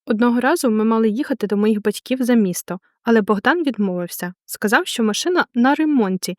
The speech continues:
Я запропонувала взяти мій старенький Hyundai, але він виглядав роздратованим. Врешті-решт я сама поїхала. Того ж дня я зустріла свого колишнього одногрупника, який працює в автопрокаті. Ми розговорилися, і він спитав, чи це не мій хлопець у них Б М В брав на вихідні.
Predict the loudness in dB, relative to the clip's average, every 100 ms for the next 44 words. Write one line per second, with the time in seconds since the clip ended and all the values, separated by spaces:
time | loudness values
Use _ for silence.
0 | _ _ _ 0 2 0 -2 0 2 2
1 | 2 0 0 0 0 0 -2 -2 -2 -2
2 | -6 -2 0 0 0 -2 0 2 2 0
3 | 0 0 0 -2 -2 -4 -4 -2 -2 -2
4 | -6 -8 -14 _ _ -2 -2 0 0 0
5 | -2 -4 -2 2 2 0 -4 -6 -6 -6
6 | -8 -12 _ _ -6 0 2 4 4 4
7 | 2 0 -2 -2 -2 -2 -4 -2 0 0
8 | 0 0 0 0 0 0 -2 -2 -6 -6
9 | -10 _ -8 -2 0 -2 -4 -2 0 0
10 | -2 -4 -6 -6 -4 -4 -4 -12 -16 _
11 | _ 0 2 2 0 0 2 2 0 -4
12 | -2 0 0 -4 -4 -4 -4 -10 -10 -2
13 | 2 4 4 4 2 -2 -2 -4 0 0
14 | 0 0 0 2 0 0 -2 -4 -6 -6
15 | -6 -4 -4